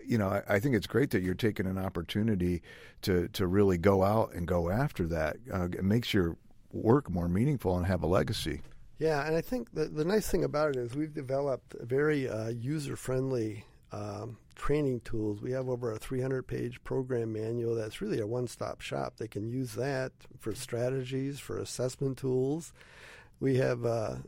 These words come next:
Speaker 2: PowerPoint presentations that we do. And the nice, the cool thing is, is that some of my staff, former staff at the behavior clinic, are doing some of the training. So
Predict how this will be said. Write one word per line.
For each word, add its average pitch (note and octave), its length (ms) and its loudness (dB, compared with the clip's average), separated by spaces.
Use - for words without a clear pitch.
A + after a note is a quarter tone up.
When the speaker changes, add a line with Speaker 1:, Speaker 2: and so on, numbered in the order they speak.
Speaker 2:
PowerPoint C3 480 0
presentations C3 760 -4
that B2+ 200 -2
we C3+ 80 -4
do. C3+ 240 0
And C3 80 2
the B2 60 0
nice, F3 260 0
the C3 160 -4
cool B3 260 0
thing F#2+ 300 -4
is, - 280 -6
is A2+ 200 -6
that B2 260 -2
some D3+ 160 0
of D3 140 0
my B2 180 -2
staff, C#3 500 -2
former D#3+ 360 0
staff - 400 -6
at A#2+ 100 -4
the - 100 -8
behavior A#2+ 400 -2
clinic, A2 360 -4
are A2 100 0
doing A#2 240 0
some A#2 220 -2
of B2+ 100 0
the C3 80 4
training. D3 460 -2
So G#2+ 360 -2